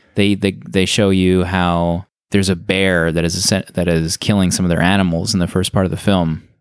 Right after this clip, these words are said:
Um, and then they, they go, and the father and the son go to try to find the bear and kill it.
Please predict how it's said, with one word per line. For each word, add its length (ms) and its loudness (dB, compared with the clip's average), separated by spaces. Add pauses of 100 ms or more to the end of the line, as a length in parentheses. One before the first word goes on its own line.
(300)
Um, 640 -2 (300)
and 140 -2
then 100 2
they, 160 2
they 360 -2
go, 300 0
and 300 0 (160)
the 80 -2
father 380 0
and 120 2
the 60 0
son 320 0
go 160 0
to 160 2 (160)
try 160 0
to 80 0
find 260 2
the 60 2
bear 160 0
and 100 -4
kill 220 0
it. 120 -6